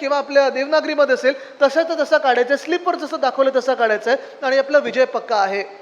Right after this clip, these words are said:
म्हणून सोप्या भाषेत जर सांगायचं झालं, तर जेवढी जबाबदारी आपण नोंदणीच्या वेळी घेतली होती, मग शाखा प्रमुखांनी अर्थात जास्ती घेतली पाहिजे,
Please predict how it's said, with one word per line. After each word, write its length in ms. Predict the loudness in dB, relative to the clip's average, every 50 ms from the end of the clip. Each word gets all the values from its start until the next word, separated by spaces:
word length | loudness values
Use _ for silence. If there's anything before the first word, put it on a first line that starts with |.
| -20 -20 -20 -20 -20 -20 _ _ -20 -20 _ _ _ _ -20 -20 -20 -20 -20 -20 -12 0
म्हणून 280 | 2 4 4 4 0 0
सोप्या 380 | 0 0 0 2 4 4 4
भाषेत 260 | 6 4 2 0 -2 -2
जर 120 | -2 -2
सांगायचं 400 | -2 -2 0 2 2 2 2 0
झालं, 320 | -2 -2 0 0 -2 -4 -6 -8 -18 -20 -20 -20 -20 -20 -20 -18 -6 -4
तर 40 | -4 -4 -4 0
जेवढी 300 | 2 2 2 2 0 -2
जबाबदारी 460 | 0 0 0 0 0 0 -2 0 0
आपण 220 | 0 0 0 -4 -4
नोंदणीच्या 540 | -2 -4 -4 -2 -2 -4 -4 -2 0 2
वेळी 180 | 2 2 2 0
घेतली 320 | 0 -4 -4 -4 -4 -6
होती, 220 | -6 -4 -6 -8 -10
मग 100 | -8 -4
शाखा 240 | -2 -2 -2 0 -2
प्रमुखांनी 460 | 0 0 0 0 0 0 0 2 2
अर्थात 220 | 2 4 2 0 0 0
जास्ती 240 | -4 -4 -4 -6 -6
घेतली 240 | -6 -6 -8 -10
पाहिजे, 280 | -6 -6 -6 -6 -6